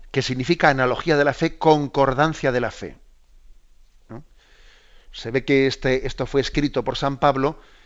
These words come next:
eh, para exhortar a cierta gente muy carismática, muy profética, ¿eh? que tenían don de profecía, a que no ejercitasen ese carisma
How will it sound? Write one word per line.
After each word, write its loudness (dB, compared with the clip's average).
eh, -4
para 4
exhortar 2
a -4
cierta 2
gente 0
muy 0
carismática, 0
muy -2
profética, -2
¿eh? -10
que -4
tenían 0
don 2
de 4
profecía, -2
a 2
que 4
no 0
ejercitasen 0
ese -2
carisma 0